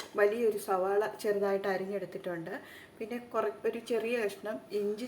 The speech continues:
ചെറുതായിട്ട് അരിഞ്ഞത്, പിന്നെ വെളുത്തുള്ളി രണ്ട് മൂന്നല്ലി ചതച്ചെടുത്തതാണ്, പിന്നെ രണ്ട് പച്ചമുളകും എടുത്തിട്ടുണ്ട്. ഇനി നമുക്ക് ആദ്യം ഒരു ചട്ടി അടുപ്പത്തേക്ക് വെച്ച് കുറച്ച് ഓയിൽ ഒഴിച്ചു കൊടുക്കാം. അപ്പം ഞാൻ ചട്ടി അടുപ്പത്തേക്ക് വെച്ച് കുറച്ച് ഓയിൽ ഒഴിച്ചു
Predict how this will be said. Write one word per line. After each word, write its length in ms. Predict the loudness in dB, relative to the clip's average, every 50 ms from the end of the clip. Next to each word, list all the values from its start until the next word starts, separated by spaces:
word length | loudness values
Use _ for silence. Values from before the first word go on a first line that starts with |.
| 2 4
ചെറുതായിട്ട് 420 | 4 4 4 0 -2 -2 -4 -4 -6
അരിഞ്ഞത്, 360 | -6 -6 -6 -4 -4 -4 -4 -4 -4 -6 -6
പിന്നെ 200 | -6 -6 -4 0 4
വെളുത്തുള്ളി 440 | 6 6 6 4 2 -2 0 -2 -4 -4 -4 -6
രണ്ട് 180 | -6 -4 -6 -6 -6
മൂന്നല്ലി 360 | -4 -2 -2 0 0 0 0 0
ചതച്ചെടുത്തതാണ്, 760 | 0 0 0 -2 -2 -2 -2 -2 -4 -4 -6 -6 -6 -6 -6 -6 -8
പിന്നെ 160 | -8 -6 -4 -2 -2
രണ്ട് 180 | -2 0 0 0 2
പച്ചമുളകും 600 | 2 2 2 0 0 0 0 0 -2 0 2 2 0
എടുത്തിട്ടുണ്ട്. 500 | 0 -2 -6 -6 -6 -6 -6 -6 -8 -10 -14 -16 -18 -20 -20 -20 -20 -20 -20 -14 -10 -8
ഇനി 100 | -6 -4 -2
നമുക്ക് 260 | -4 -2 0 0 2 2 2
ആദ്യം 200 | 4 6 6 6
ഒരു 100 | 6 4 2 0
ചട്ടി 260 | 0 0 0 2 2 2
അടുപ്പത്തേക്ക് 520 | 2 0 -2 -4 0 2 4 4 6 6 6 6
വെച്ച് 240 | 4 2 -2 -2 -2 -2 -2
കുറച്ച് 260 | -4 -4 -2 0 0 2 4 6 8
ഓയിൽ 200 | 10 10 8 8 6 2
ഒഴിച്ചു 200 | 0 -2 -4 -4 -4
കൊടുക്കാം. 320 | -4 -6 -8 -10 -12 -14 -16 -18 -20 -20 -20 -20 -20 -20 -20 -20 -20 -20 -20 -20 -20 -20 -20 -20 -20 -20 -20 -20 -20 -20 -20 -20 -20 -20 -20 -20 -20 -20 _ _ _ -20 -20 -14 -12 -12
അപ്പം 200 | -8 -8 -8 -6 -6
ഞാൻ 120 | -6 -6 -6 -4
ചട്ടി 280 | -4 -4 -4 -4 -2 -2 0 0
അടുപ്പത്തേക്ക് 500 | -2 -2 -2 -4 -2 -2 -2 -2 -2 -2 -4
വെച്ച് 240 | -4 -4 -6 -6 -6 -6 -6
കുറച്ച് 340 | -6 -6 -6 -6 -4 -4 -4 0 0 2
ഓയിൽ 220 | 4 4 4 4 6 4
ഒഴിച്ചു 240 | 4 4 2 0